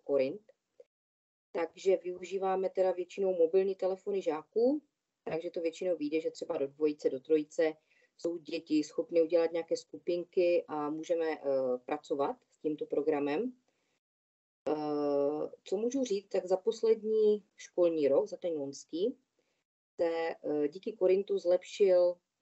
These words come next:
přístup a vztah dětí právě k fyzice a chemii, protože už to nejsou jenom vzorečky a spousta teorie, ale oni to vlastně všechno vidí i různě v praxi. Eh, úplně, na čem jsem to zkoušela úplně na začátku, byly vlastně motory, třeba Vankelův motor.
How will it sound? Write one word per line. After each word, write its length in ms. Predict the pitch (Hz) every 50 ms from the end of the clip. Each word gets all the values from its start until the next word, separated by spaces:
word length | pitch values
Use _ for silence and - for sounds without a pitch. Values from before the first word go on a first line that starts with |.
| _ _ _ _
přístup 460 | - - - 196 202 - - - 214 220
a 100 | - 165
vztah 420 | - - - - 196 208 202 170
dětí 320 | 160 151 170 165 - 185 190
právě 360 | - - 170 165 165 175 180
k 100 | 180 -
fyzice 360 | - 170 170 185 - - 190
a 80 | - 196
chemii, 440 | 196 _ - 170 160 156 160 175 190
protože 380 | - 175 170 - 190 175 -
už 180 | - 131 - -
to 140 | - 196 185
nejsou 300 | 180 175 - - - 196
jenom 240 | 196 190 202 202
vzorečky 680 | 185 170 175 156 143 143 - - - - 151 156 214 - _ _ _ _ _ _ _ _ _ _ _ -
a 80 | 170
spousta 440 | 165 - - 175 180 180 - 240 220
teorie, 520 | 220 - 196 185 175 170 165 156 156 170
ale 220 | - - 165 165 -
oni 180 | - 170 175
to 120 | 170 - 185
vlastně 300 | 180 180 180 - - 202
všechno 380 | - - - 170 - - 196
vidí 340 | 175 165 165 156 170 - -
i 40 | 185
různě 280 | 185 180 175 185 175 165
v 80 | -
praxi. 520 | _ - 160 165 - - - - - 135 135 _ _ _ _ _ _ _ _ _ _ _ _ _ _ _ _ _ _
Eh, 460 | 143 156 160 156 151 147 147 147 143 135 -
úplně, 520 | - - _ - 208 208 214 208 208 202
na 120 | 190 180 185
čem 160 | - 202 196
jsem 140 | - 202 190
to 60 | 208
zkoušela 460 | 208 - - 190 185 - - 196 190
úplně 280 | - - - - 202 190
na 100 | 185 175
začátku, 480 | 180 175 - 190 175 170 - _ -
byly 180 | - 185 185 185
vlastně 320 | 175 175 - - - 202
motory, 460 | 196 196 185 - - 170 151 131 -
třeba 280 | - - - 170 175 175
Vankelův 440 | 165 170 156 156 - 180 175 190 202
motor. 380 | 196 185 160 - - 131 127